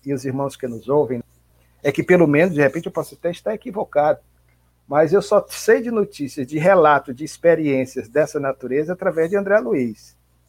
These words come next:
décadas à frente. Porque há um momento específico da narrativa em que o doutor Bezerra,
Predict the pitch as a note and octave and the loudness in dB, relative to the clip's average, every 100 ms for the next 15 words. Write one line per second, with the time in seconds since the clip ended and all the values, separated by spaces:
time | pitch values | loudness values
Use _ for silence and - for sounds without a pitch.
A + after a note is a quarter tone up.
0 | _ G2+ A2 F3 G3 B3+ A#3+ C4+ - C#3+ | _ -6 2 2 2 -2 -2 -2 -4 -6
1 | A#2 - _ _ _ _ _ _ _ F#3 | -6 -10 _ _ _ _ _ _ _ -2
2 | F3+ F#3 F3 D3 - _ _ F3 A#3+ B3+ | 2 4 4 2 -6 _ _ 4 6 6
3 | G#3 F#3 E3+ - D#3 D3+ A#3 F#3+ F3 D3+ | 4 0 -6 -4 -4 -4 -8 -4 -2 -2
4 | C#3 - A3 G#3 D3 - _ _ _ - | -4 -6 -10 -8 -10 -12 _ _ _ -8
5 | F#3 F#3 F3+ E3+ D#3+ - D3+ D#3+ F3 F#3 | -8 -6 -4 -2 -4 -6 -2 0 0 0
6 | D3+ A#2+ C#3+ D#3+ A3 | 0 -2 -2 0 -4